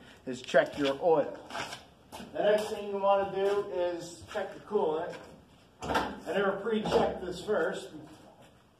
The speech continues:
because, uh, <clears throat> oh, I was too lazy to. Plus, on one of these old tractors, you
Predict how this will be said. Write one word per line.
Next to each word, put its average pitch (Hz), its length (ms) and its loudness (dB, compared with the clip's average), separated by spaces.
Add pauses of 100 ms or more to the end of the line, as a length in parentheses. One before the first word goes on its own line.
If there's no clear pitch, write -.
(380)
because, 165 420 -2
uh, 156 540 -2
<clears throat> - 140 -12
oh, 233 400 -2 (2000)
I 180 40 -4
was 190 380 2
too 190 100 -4
lazy 190 440 0
to. 147 100 -4 (120)
Plus, 180 480 2 (720)
on 220 140 -2
one 233 160 4
of 226 120 -2
these 196 160 -2
old 190 240 -4
tractors, 185 540 -4
you 151 220 -8